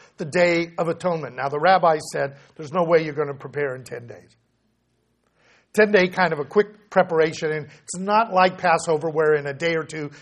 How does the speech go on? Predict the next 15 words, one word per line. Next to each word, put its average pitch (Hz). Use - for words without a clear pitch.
you 170
can 160
remove 160
the 143
leaven. 110
You 190
really 196
have 160
to 165
get 180
some 156
things 151
going. 226
So 190
they 180